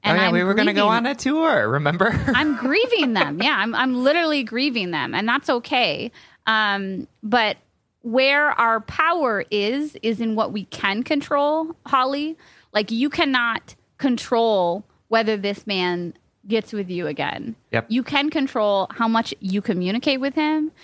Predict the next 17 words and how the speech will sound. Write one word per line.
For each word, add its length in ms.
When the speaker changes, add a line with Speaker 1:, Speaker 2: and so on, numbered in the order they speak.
Speaker 1:
You 100
can 160
control 540
how 160
much 320
news 420
you're 180
reading 360
right 180
now. 440
Speaker 2:
Mm-hmm. 160
Speaker 1:
You 100
can 200
control, 760
um, 540
you 140
can, 280